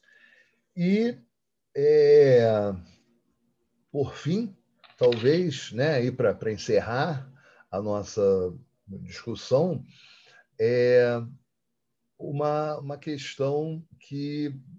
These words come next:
é, diz respeito ao Rio, né? Nós passamos por alguma, aí, algumas semanas atrás, por uma, por imagens, assim, muito chocantes, muito marcantes, né?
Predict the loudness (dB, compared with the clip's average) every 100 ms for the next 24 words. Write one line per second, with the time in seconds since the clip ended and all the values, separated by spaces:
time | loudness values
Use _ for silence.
0 | -6 -4 -2 -6 -8 -6 -6 -6 -10 -12
1 | -8 -4 -4 -6 -12 -12 -10 -12 -16 -20
2 | _ _ _ _ -16 -14 -14 _ _ _
3 | _ _ _ _ _ _ _ _ _ _
4 | _ _ -14 -12 -4 -4 -2 -8 -6 -10
5 | -14 -4 0 0 -2 -2 0 0 0 -2
6 | -2 -4 -6 -12 -20 _ _ _ _ _
7 | -8 -4 -2 -4 -8 _ -10 -8 -6 -8
8 | -8 -8 -6 -6 -6 -8 -2 -2 0 0
9 | 2 0 -4 -8 -14 -20 -20 -20 _ _
10 | _ _ _ -4 0 2 2 0 0 0
11 | 0 -2 -4 -8 -6 -2 -2 -2 -2 0
12 | -2 -2 -6 -4 -6 -8 -14 -16 -16 -18
13 | -12 -12 -10 -8 -8 -8 -12 -18 -16 -16
14 | -16 -14 -14 -14 _ -12 -10 -10 -14 -16
15 | -16 -16 -14 -14 -14